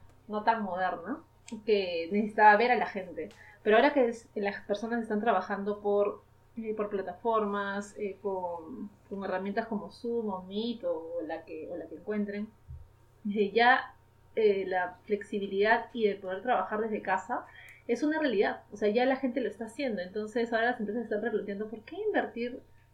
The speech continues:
en una mega, hiper gran oficina con tanta gente cuando en realidad la gente también podría tra-, trabajar desde su casa. Pero claro,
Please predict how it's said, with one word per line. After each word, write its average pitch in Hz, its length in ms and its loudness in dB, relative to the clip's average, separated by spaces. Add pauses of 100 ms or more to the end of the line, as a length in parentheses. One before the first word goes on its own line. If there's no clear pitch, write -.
(140)
en 202 240 0
una 226 320 0
mega, 233 420 -2
hiper 220 240 -6
gran 208 340 -4
oficina 208 540 -10
con 190 140 -16
tanta 202 240 -10
gente 226 440 -10
cuando 185 280 -10
en 185 40 -14
realidad 185 440 -8
la 202 100 -6
gente 208 180 -4
también 196 240 -8
podría 196 260 -6
tra-, 196 240 -6
trabajar 175 380 -6
desde 196 220 -4
su - 100 -12
casa. 202 360 -4 (580)
Pero 202 240 4
claro, 202 360 2